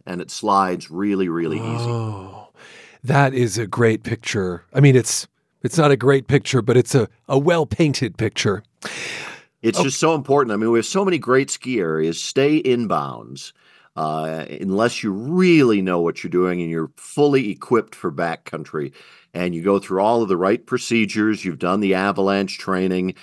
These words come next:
Speaker 1: You let people know where you're gonna be, because somebody gets stuck in a slide out there, whether you're skiing or snowmobiling, somebody else has to risk their life to go out and get you.
Speaker 2: Hmm.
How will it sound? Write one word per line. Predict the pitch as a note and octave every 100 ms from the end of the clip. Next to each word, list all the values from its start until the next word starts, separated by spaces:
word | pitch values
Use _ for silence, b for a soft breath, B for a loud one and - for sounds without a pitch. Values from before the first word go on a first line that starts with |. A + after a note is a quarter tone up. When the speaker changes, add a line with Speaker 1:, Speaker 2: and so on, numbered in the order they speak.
| B B B
Speaker 1:
You | E2 F2+ E2
let | D2 E2+ A2+ -
people | A2+ A2+ G#2+ G#2+
know | G2+ G#2
where | G2 F#2
you're | G2 F#2
gonna | G#2 F#2+
be, | D2+ F2 E2+ E2+ E2 -
because | F#2 - G#2 G2 - b b
somebody | - D#3 F3 D3+
gets | D3
stuck | - D3 C#3+ C3+
in | A2+
a |
slide | - C#3+ E3+ E3 G#2
out | D#2 D2
there, | E2+ G2
whether | G2+ F#2+
you're | F#2
skiing | - C#3 C3
or | G#2
snowmobiling, | - D3 C3+ F2 E2+ D#2 D#2+ - b b b
somebody | - C3 A#2+
else | A2+ A2 -
has | G2+
to | -
risk | G2 G#2 -
their | F#2+ G2
life | F#2+ F2 -
to |
go | C#2+ D#2+
out | E2 -
and | D#2
get | D#2+ -
you. | -
Speaker 2:
Hmm. | B2